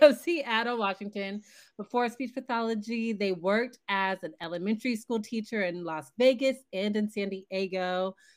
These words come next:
Since twenty fifteen, they've specialized in gender-affirming care, hence the name Gender Affirming Voice. And they provide services through an anti-racist, neurodiversity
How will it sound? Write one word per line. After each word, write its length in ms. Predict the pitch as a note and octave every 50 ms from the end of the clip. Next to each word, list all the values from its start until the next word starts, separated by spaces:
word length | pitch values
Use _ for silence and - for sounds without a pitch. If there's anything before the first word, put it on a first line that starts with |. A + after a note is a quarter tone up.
| _ _ -
Since 280 | - A3 A3+ A3+ A3 -
twenty 200 | - A#3+ A#3 A3+
fifteen, 580 | A#3+ B3 A3+ - - - - G#3+ G#3 G#3 G#3
they've 180 | G3+ F#3+ F3+ F3
specialized 600 | - - F3+ F3 - F#3+ F3 E3+ E3+ E3+ - -
in 140 | E3+ D#3+ C#3+
gender-affirming 800 | E3 F#3 F#3+ F#3+ G3 - - E3+ _ - F3+ F3 F3 F3 F#3
care, 520 | F3+ - - F#3 E3+ E3 E3+ E3 E3 E3 D#3+ -
hence 220 | G3+ G3 G3+ - -
the 80 | - G3
name 220 | F#3+ F#3 F#3 E3+
Gender 260 | D#3+ D#3 C#3+ D3 D#3
Affirming 340 | D#3 D3+ - D#3+ D3+ C#3+ D3
Voice. 320 | D#3 G3+ C4 E4+ F4+ F4 - _ _ _ - - - - - - - - _ _ -
And 460 | B3 B3+ C4+ C#4 C#4 C#4 C#4 C#4 C#4+ C#4+
they 180 | A3 A#3 A#3 A#3
provide 360 | A3+ A#3 G#3+ A3 G#3+ G#3+ G#3+
services 540 | - G#3+ G#3 G#3 G#3 G#3 - A3 G#3 G#3 - _ -
through 180 | G3+ G3 F#3+
an 100 | F#3 F3+ - -
anti-racist, 1000 | F#3+ G#3 G#3+ G#3 - A3+ A3 G#3 F#3+ F#3+ F#3 F3+ F3+ - - F#3+ F#3 F3+ F#3 F3+ _ _ _ _ _ _ _ -
neurodiversity 840 | E3+ F3+ F#3 G3+ G#3+ G#3 G#3+ G3+ F3+ F#3 F#3 F#3 - F3 F3 F3 F#3